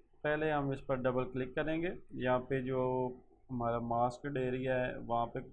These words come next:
tick होगा, मैंने पहले यूज़ किया हुआ है, इस वजह से ये selected area पर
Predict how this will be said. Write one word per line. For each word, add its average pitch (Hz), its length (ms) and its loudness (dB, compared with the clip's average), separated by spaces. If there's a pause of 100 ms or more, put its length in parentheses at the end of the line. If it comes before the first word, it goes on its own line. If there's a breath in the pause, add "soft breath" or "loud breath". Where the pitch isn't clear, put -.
(120)
tick 139 200 -8
होगा, 127 320 2
मैंने 127 280 -2
पहले 117 280 -2
यूज़ 120 360 -2
किया 123 260 -2
हुआ 131 220 2
है, 135 60 -4 (420 loud breath)
इस 131 100 -6
वजह 123 240 2
से 120 260 -4
ये 135 120 0
selected 123 500 -4
area 113 300 0
पर 131 180 0